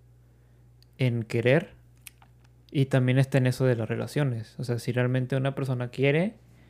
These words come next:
lo va a hacer. Si realmente,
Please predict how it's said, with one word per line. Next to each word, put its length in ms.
lo 160
va 60
a 40
hacer. 380
Si 180
realmente, 1160